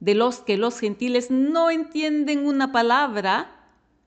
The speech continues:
forma también parte de nuestro talento de gobierno, educado por el análisis,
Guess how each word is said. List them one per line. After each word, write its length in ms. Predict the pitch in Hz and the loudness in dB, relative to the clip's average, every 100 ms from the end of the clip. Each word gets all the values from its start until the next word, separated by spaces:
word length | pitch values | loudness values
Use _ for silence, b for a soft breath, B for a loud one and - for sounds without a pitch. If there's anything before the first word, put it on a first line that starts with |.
| _ _ _ _ _ | _ _ _ _ _
forma 420 | 311 269 269 269 | 4 4 2 0
también 320 | 269 214 208 | -2 -2 -2
parte 340 | 202 208 - | -2 -2 -2
de 120 | 226 214 | -2 0
nuestro 460 | 208 214 - 214 | -2 -6 -6 -8
talento 840 | 220 226 202 190 208 262 269 285 247 | -2 2 2 2 0 -2 -2 -4 -4
de 280 | 214 285 247 | -4 -6 -6
gobierno, 920 | 226 277 233 208 170 165 160 156 175 _ _ _ _ _ _ _ _ _ _ _ | -6 -4 0 -2 -4 -8 -10 -12 -16 _ _ _ _ _ _ _ _ _ _ _
educado 680 | 196 185 185 233 226 214 220 | -4 -4 -4 0 0 0 -6
por 160 | 190 | -6
el 180 | 180 185 185 | -6 -6 -4
análisis, 1080 | 185 185 208 226 214 - 175 156 175 - | -4 -4 -4 -4 -6 -10 -12 -12 -14 -20